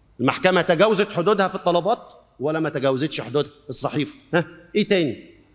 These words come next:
نعم؟ ماشي. ها؟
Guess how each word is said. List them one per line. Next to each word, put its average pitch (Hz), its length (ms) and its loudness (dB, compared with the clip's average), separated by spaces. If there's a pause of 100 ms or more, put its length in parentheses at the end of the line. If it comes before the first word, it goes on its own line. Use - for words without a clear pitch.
(1000)
نعم؟ 180 240 4 (2750)
ماشي. 208 600 2
ها؟ 175 140 4